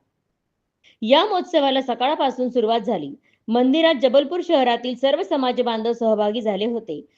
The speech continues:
सकाळपासून समाजातील मुलामुलींसाठी व महिला पुरुषांसाठी विविध स्पर्धेचे आयोजन केले होते. त्यानंतर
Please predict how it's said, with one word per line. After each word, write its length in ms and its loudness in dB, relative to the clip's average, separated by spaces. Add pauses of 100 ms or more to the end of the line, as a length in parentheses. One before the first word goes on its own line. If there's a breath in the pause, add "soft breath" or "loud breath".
(220 soft breath)
सकाळपासून 580 0
समाजातील 600 0
मुलामुलींसाठी 840 0
व 140 -2
महिला 320 0
पुरुषांसाठी 640 -4
विविध 240 0
स्पर्धेचे 520 -2
आयोजन 420 0
केले 200 -2
होते. 360 -6 (500)
त्यानंतर 600 0